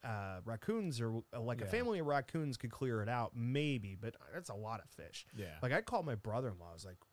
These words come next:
Speaker 1: "Where are they, dude?" Like, he's a fish guy. I was like,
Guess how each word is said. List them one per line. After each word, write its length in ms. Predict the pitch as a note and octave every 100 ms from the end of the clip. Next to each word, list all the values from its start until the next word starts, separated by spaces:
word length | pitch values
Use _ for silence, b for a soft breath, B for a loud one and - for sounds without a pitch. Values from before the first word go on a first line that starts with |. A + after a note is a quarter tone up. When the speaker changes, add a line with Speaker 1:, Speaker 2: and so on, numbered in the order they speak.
| _
Speaker 1:
"Where 180 | B2 C#3+
are 160 | B2 B2+
they, 160 | F2 F#2
dude?" 240 | A2+ G#2
Like, 260 | A2+ G#2+ -
he's 200 | D3 C#3
a 60 | A2+
fish 220 | B2+ A2+
guy. 240 | G2 E2+ - B B B B
I 60 | B2+
was 80 |
like, 120 | B2+